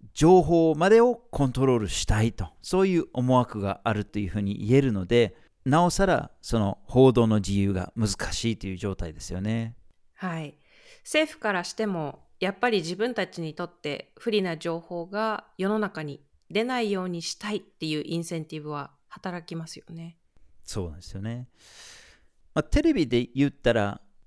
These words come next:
Speaker 1: これ国営放送なので、まあ、政府は最初からコントロールできてます。本当に政府の言う通りの内容が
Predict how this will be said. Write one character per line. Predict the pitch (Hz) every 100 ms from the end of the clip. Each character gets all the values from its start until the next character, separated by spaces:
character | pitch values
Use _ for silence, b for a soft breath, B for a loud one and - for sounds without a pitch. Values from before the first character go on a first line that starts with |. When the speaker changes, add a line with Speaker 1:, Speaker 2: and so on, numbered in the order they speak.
| -
Speaker 1:
こ | -
れ | 147
国 | - - 160 - 180
営 | 175
放 | - 190 180
送 | 160 110 101
な | 107 113
の | 107 85
で、 | 120 110 101 -
ま | 127
あ、 |
政 | 123 - 214 -
府 | 127
は | 101
最 | - 135 127
初 | 135
か | -
ら | 117 120 -
コ | - 131
ン |
ト | 135 117
ロ |
ー | 101
ル | 92
で | 113
き | - -
て | 110 107 -
ま | 92
す。 | - - _ _ _ _ _
本 | 139
当 | 170
に | 147
政 | 170 147
府 | 104
の | 104
言 | 127
う | 127
通 | 123 113
り | 110
の | 139
内 | 135 127 131
容 | 139
が | 220 190